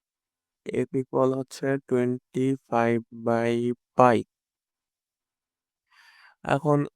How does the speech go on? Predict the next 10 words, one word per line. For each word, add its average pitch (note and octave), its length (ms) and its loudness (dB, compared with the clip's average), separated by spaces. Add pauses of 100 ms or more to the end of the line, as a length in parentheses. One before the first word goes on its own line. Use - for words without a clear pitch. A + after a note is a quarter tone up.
ওমেগা D#3+ 400 6
ইকুয়াল D#3 260 0 (100)
আমরা D3 200 -4 (100)
জানি D3 200 0 (180)
টু C#3 100 -2 (180)
পাই C#3 220 0 (340)
F, - 40 -20 (440)
তাহলে C3+ 360 4 (160)
এখানে C#3 380 -2
হচ্ছে C#3+ 300 -6